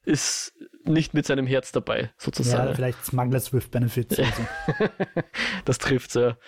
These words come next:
Speaker 1: Und in dem Fall hier kein Verabschiedungswort, kein Danke, kein Mach's gut und danke für den Fisch, sondern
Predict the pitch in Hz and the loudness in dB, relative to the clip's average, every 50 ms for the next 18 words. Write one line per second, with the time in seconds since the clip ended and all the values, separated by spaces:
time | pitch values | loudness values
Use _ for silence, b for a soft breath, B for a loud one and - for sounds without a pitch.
0 | B B B B B 147 143 139 143 156 165 - 175 151 139 147 165 165 156 - | B B B B B 0 2 4 4 2 2 2 2 0 0 2 0 0 0 0
1 | - 156 139 156 160 151 120 139 - - 147 139 131 127 - 135 135 131 131 - | -2 -2 -2 -2 0 0 0 0 -2 -2 0 0 0 0 2 2 2 2 0 -2
2 | - - 151 135 135 135 135 135 131 123 b b b b b b b b b b | -4 -2 0 2 2 2 0 0 -4 -6 b b b b b b b b b b
3 | - - 139 135 - - 139 131 127 131 - - 139 131 131 131 127 131 123 127 | -2 0 0 0 0 2 2 2 2 2 0 -2 0 0 0 0 -2 -2 -2 -2
4 | 123 - - - - 143 139 139 143 143 139 - - - - - - - - - | -2 -4 -4 0 2 4 6 6 4 4 2 -2 -6 -6 -4 -4 -6 -6 -6 -4
5 | 175 - - 151 131 - 123 123 - - - 135 135 131 127 - - 151 147 - | -4 -2 0 0 2 2 0 -2 -2 -2 0 0 2 0 0 0 0 0 0 0
6 | - - 131 123 123 120 120 123 123 117 | 0 0 2 2 2 2 2 2 0 -2